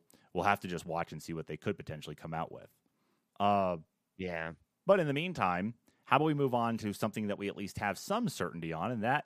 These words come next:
Speaker 1: is on Starfield. Uh, so Todd Howard on, uh, I believe this was either Wednesday or Thur-, no, it was Tuesday, excuse me, uh, held a, uh, or,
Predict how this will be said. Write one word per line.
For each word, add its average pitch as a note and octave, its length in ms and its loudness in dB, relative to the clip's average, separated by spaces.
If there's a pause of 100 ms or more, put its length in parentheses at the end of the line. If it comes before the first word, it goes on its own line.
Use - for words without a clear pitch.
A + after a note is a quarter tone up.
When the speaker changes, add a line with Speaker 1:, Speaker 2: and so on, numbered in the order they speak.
Speaker 1:
is A2 400 0
on G3+ 180 0
Starfield. A2+ 920 0 (540)
Uh, A#2 180 6
so G#2+ 560 2 (140)
Todd D3 240 2
Howard C#3+ 460 2 (100)
on, G2 560 2 (240)
uh, - 20 -12
I D#2+ 460 -10
believe F2+ 480 -10 (140)
this - 280 -10
was D2+ 220 -10
either D#2 260 -10
Wednesday C3+ 600 -6
or F2+ 180 -10 (240)
Thur-, D#3 240 -6
no, B2 140 4
it - 20 4
was - 140 -6
Tuesday, A3 340 -4
excuse E2+ 340 -8
me, D#2 160 -14 (460)
uh, G2+ 640 6 (760)
held C#3 440 4
a, B2 280 2
uh, G#2+ 320 6
or, G#2+ 300 0